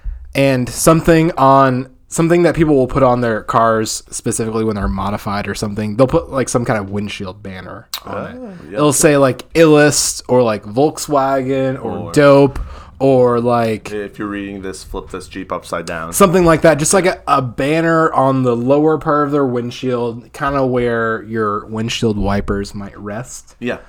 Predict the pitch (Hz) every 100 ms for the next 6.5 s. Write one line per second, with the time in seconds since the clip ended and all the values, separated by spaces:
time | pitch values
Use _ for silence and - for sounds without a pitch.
0 | - 113 196 202 233 247 220 - 175 202
1 | 202 156 147 147 131 107 185 208 170 160
2 | 165 - 139 120 123 196 - - - -
3 | 147 160 156 156 180 175 170 175 - 170
4 | 165 156 151 139 127 113 120 127 123 117
5 | 110 - 113 117 113 117 117 117 117 113
6 | 107 107 104 101